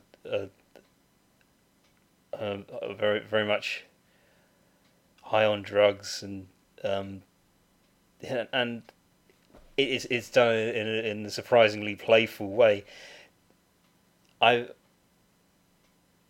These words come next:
I, I've noticed this, and I actually think this is a really, it's a really good thing, because it, it, it brings a certain accuracy that you don't get with many films.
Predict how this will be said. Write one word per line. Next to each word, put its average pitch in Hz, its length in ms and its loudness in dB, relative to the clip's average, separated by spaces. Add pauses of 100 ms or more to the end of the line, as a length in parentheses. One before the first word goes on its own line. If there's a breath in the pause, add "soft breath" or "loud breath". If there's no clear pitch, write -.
(480)
I, 127 240 -2
I've 123 160 -4
noticed 170 360 -2
this, 131 220 0
and 127 80 0
I 135 60 4
actually 139 160 -6
think 131 180 -8
this 123 160 -6
is 120 140 -8
a 117 80 -2
really, 113 640 -6
it's - 80 -20
a 160 80 -10
really 170 180 -4
good 147 220 -4
thing, 131 300 0
because 113 500 -2 (1500 soft breath)
it, 123 200 -4
it, 123 220 -8 (1200)
it 113 140 -6
brings 139 240 0
a - 20 -4
certain 123 300 2
accuracy 117 560 -4
that 107 100 -12
you 104 100 -12
don't 104 220 -6
get 104 220 0
with 104 160 -8
many 101 240 -10
films. 104 640 -8